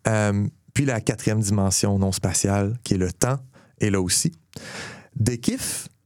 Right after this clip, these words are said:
Dekif fait pas partie du modèle, euh, lambda C D M parce que je postule ici qu'il existe quelque chose à l'extérieur de l'univers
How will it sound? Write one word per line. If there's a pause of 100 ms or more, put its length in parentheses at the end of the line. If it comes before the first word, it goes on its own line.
(100)
Dekif
fait
pas
partie
du
modèle, (120)
euh, (180)
lambda
C
D
M (100)
parce
que
je (260)
postule
ici (100)
qu'il
existe (460)
quelque
chose
à
l'extérieur (420)
de
l'univers